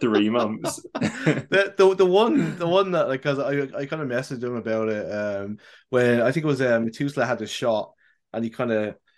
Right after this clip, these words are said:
Speaker 2: it kinda dipped in front of him, so he kinda lost it, like, a little bit, and then Jordan Hamilton came in and he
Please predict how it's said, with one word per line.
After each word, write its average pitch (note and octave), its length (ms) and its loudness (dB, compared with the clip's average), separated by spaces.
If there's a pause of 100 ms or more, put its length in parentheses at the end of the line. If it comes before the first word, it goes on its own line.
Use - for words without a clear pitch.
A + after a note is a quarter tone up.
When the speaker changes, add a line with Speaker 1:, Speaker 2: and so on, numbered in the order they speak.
(220)
Speaker 2:
it - 160 -12
kinda C#3+ 200 2
dipped C#3+ 360 0
in A#2+ 100 -4
front C3 300 -4
of B2 60 -8
him, G#2+ 120 -6
so A#2+ 120 -8
he A#2+ 60 -6
kinda B2+ 180 0
lost A2+ 400 2
it, A#2 40 0
like, G#2+ 120 -4
a G#2 40 -4
little A2 180 -4
bit, A2 100 -2
and G#2 80 -4
then A2 100 -4
Jordan B2 320 -2
Hamilton A#2+ 400 -4
came B2+ 160 -6
in C#3+ 240 -2 (380)
and A2+ 120 -2
he A2+ 200 -2